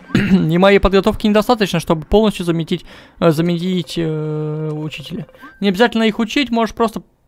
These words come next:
потренируйтесь вместе. Я думаю, что Сифу уже скоро сам возобновит тренировку. Все будет в порядке.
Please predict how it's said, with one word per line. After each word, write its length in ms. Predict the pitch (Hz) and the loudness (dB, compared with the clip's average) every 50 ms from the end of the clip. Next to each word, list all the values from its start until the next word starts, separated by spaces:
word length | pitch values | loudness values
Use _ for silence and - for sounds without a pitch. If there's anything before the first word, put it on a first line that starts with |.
| _ _ | _ _
потренируйтесь 540 | - 180 202 202 214 220 220 202 214 202 - | -4 -2 0 0 0 0 0 -2 -2 -2 0
вместе. 320 | 247 247 233 - - 196 | 0 0 0 0 2 2
Я 80 | 208 220 | 2 2
думаю, 260 | 220 247 233 226 214 | 2 2 2 2 2
что 180 | - - 214 214 | 2 2 2 2
Сифу 340 | 202 - 247 240 208 - 214 | 2 2 0 0 0 2 0
уже 220 | 196 180 196 196 | 2 2 2 0
скоро 300 | - - - 214 208 202 | 0 2 2 2 2 4
сам 220 | - - 202 185 - - - - - - | 2 2 0 0 -2 -10 -20 -20 -6 0
возобновит 380 | 180 170 165 175 185 185 180 - | 0 2 2 2 2 0 0 0
тренировку. 500 | 190 190 180 165 151 143 - - 147 - - - - 156 156 | -2 0 0 0 0 -2 -4 -8 -10 -10 -12 -14 -12 -12 -12
Все 180 | - - 202 196 | -6 -4 -4 -2
будет 160 | 190 185 175 | -2 -4 -4
в 40 | - | -2
порядке. 420 | 175 160 151 147 - - 190 165 | -4 -4 -4 -6 -8 -14 -16 -16